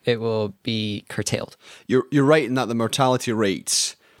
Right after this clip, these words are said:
Speaker 2: certainly in China, there's over thirty-one thousand cases, has been over thirty-one thousand cases, and over six hundred deaths. It's about one in
Speaker 1: Yeah.
Speaker 2: fifty.
Speaker 1: Yeah.
Speaker 2: Which is still terrible.
Speaker 1: It's awful. Um, but we're finding, we're finding treatment.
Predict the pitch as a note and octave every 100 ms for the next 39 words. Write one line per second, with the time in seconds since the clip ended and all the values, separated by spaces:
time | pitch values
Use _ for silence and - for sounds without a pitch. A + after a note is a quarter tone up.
0 | _ - C#3 A2 G2 - C3 A#2 F2+ B1+
1 | - F#2+ G#2 F2+ - C#3 - B2+ G#2 A2
2 | G#2+ - G#2+ G#2+ G#2+ G2 F#2+ - D2 -
3 | A2 A#2 - G2+ F2+ D3 C3 A2 G2+ G2
4 | F#2 G2+ F#2 G2 F2 - - - G2+ G#2+
5 | G2+ G2 - - - A2 F#2+ D#2 G2 D2+
6 | - - - A2 A2 A#2 C#3+ B2 G#2 A#2+
7 | - - C#2 - _ _ _ _ _ _
8 | _ _ A2 D#2 - _ _ - E3 E3+
9 | A3 F3+ C#3+ B2 F2 - - F3 D3+ A#3+
10 | - - - C#3+ - _ _ _ - A2+
11 | G#2 G#2 G#2 B2+ B2+ B2 - C#3+ C#3 B2+
12 | A#2+ B2 - D3 C#3 B2 - - G#2+ G#2+